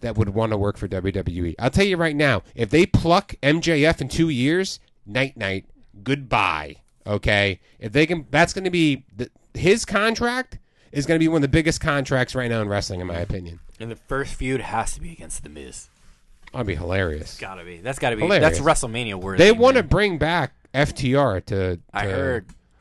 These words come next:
Speaker 2: but there,
Speaker 1: W W E.
Speaker 2: th-, then I heard it's like F T R thinks, "Okay, is it because you really want us, or it's because you just"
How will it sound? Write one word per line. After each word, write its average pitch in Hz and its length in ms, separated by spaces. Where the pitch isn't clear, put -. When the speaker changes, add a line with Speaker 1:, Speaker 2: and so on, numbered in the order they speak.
Speaker 2:
but 156 240
there, 147 300
Speaker 1:
W 95 160
W 90 60
E. - 100
Speaker 2:
th-, - 180
then 131 220
I 127 140
heard 117 340
it's - 180
like 107 300
F 101 220
T 117 100
R 101 240
thinks, - 500
"Okay, 101 280
is 92 160
it 95 140
because 98 260
you 92 80
really 139 260
want 135 280
us, 131 240
or 110 100
it's 101 140
because 104 540
you 101 100
just" 98 340